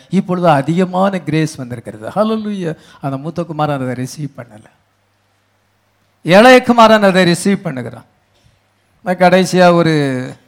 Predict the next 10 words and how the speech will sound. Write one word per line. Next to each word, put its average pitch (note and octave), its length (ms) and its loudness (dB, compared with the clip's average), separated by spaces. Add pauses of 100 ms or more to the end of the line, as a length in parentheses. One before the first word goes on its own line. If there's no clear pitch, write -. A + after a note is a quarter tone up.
(420)
சம்பவத்தை E3 600 -2
சொல்லி D3+ 340 -2
நான் C#3 180 -6
முடிக்க C#3 260 -8
போறேன். C3+ 500 -6
பைபிள்ல D3+ 460 -2
இருந்து C#3+ 220 -6
சொல்லி D3+ 340 -6
முடிக்க B2+ 300 -12
போறேன். A#2 380 -20